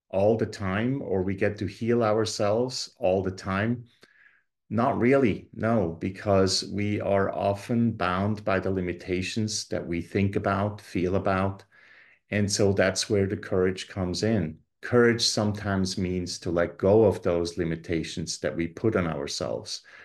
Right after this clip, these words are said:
or others put on us, to let go and have faith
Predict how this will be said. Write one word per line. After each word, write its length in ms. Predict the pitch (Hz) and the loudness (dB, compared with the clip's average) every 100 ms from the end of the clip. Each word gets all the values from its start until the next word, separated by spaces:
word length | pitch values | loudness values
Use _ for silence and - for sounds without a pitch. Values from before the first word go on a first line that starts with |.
| - | -2
or 340 | - 147 123 - | 6 6 6 4
others 580 | 117 120 82 - - _ _ _ - | 4 4 4 0 -8 _ _ _ -8
put 200 | - 90 | -4 -2
on 140 | 80 | -2
us, 400 | 76 - - - _ _ _ _ _ _ | -4 -6 -8 -8 _ _ _ _ _ _
to 100 | 117 | 2
let 280 | 110 104 104 | 6 4 4
go 540 | 110 101 113 135 - - | 6 8 8 6 0 -6
and 160 | 95 | -6
have 220 | 90 87 | -4 -6
faith 560 | - - 90 95 101 - | -4 0 4 4 0 -10